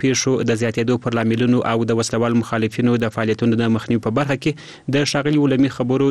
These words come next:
د ولسي جرګې د غړو قناعت ترلاسه کړ. د ولسي جرګې مشر عبدالرؤف ابراهیمي د کورنیو چارو د وزیر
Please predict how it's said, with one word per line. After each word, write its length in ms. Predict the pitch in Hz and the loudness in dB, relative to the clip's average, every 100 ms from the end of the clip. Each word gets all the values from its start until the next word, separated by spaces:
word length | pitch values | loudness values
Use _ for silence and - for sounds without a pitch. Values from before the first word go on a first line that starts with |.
| 120 | 0
د 100 | 120 120 | 0 0
ولسي 260 | 113 - | 0 -2
جرګې 340 | 123 117 123 117 | -2 0 0 0
د 0 | 107 | 0
غړو 260 | 127 135 127 | 0 0 -2
قناعت 380 | 107 107 113 - - 117 | -4 -2 -4 -6 -6 -2
ترلاسه 420 | 107 101 - 104 | 0 -2 -2 -2
کړ. 100 | 107 101 - - - - | -2 -4 -16 -20 -10 -2
د 100 | 143 143 | 2 2
ولسي 260 | 135 - | 0 -2
جرګې 260 | 131 127 123 | -2 -2 0
مشر 240 | 127 139 131 120 | 0 0 -2 -2
عبدالرؤف 440 | 113 120 120 123 127 | -2 0 2 0 -2
ابراهیمي 380 | 113 117 113 120 | 0 0 0 0
د 80 | 117 - | 0 -2
کورنیو 320 | 113 117 117 | 0 0 0
چارو 180 | 127 117 | -2 -2
د 100 | 117 | 0
وزیر 260 | 113 110 | 2 2